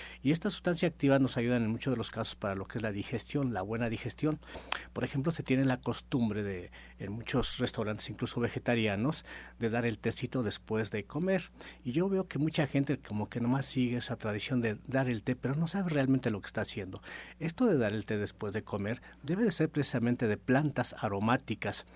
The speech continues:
para que esa aroma o esa sustancia que suelta cuando tomamos ese té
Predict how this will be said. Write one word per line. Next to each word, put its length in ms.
para 220
que 320
esa 420
aroma 220
o 300
esa 320
sustancia 720
que 180
suelta 400
cuando 240
tomamos 400
ese 180
té 220